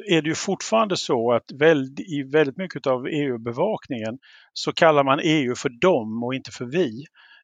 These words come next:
Eh, vilket irriterar mig en hel del, för att vi är faktiskt en del av det här och vi är delvis ganska duktiga på att påverka det som sker.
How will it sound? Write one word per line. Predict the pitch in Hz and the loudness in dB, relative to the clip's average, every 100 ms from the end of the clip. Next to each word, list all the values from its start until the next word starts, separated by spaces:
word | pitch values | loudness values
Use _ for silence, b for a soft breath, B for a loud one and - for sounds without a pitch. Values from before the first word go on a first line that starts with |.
| - | -12
Eh, | 170 | -6
vilket | 139 147 127 - | -4 -4 -6 -6
irriterar | 139 131 - 113 120 | -2 -2 2 4 4
mig | 165 156 113 | 6 4 4
en | 117 | -2
hel | 117 110 | -2 -4
del, | 117 107 | -4 -6
för | - 127 | -6 -8
att | |
vi | 120 147 | -4 -6
är | |
faktiskt | 139 143 - | -4 -6 -6
en | 131 | -2
del | 175 170 127 | 0 2 0
av | 120 | -2
det | 120 | -2
här | 120 | 0
och | 113 117 | -2 -4
vi | |
är | 143 151 139 - 139 | -4 -4 -6 -12 -8
delvis | 120 156 123 202 | 2 2 2 -4
ganska | 185 147 127 | -4 -2 -4
duktiga | 127 - 101 | -4 -8 -12
på | |
att | 113 | -8
påverka | - 123 120 214 - 165 | -2 -2 0 -4 -2 -4
det | 127 | -6
som | - 120 | -8 -12
sker. | - 165 113 | -8 -6 -6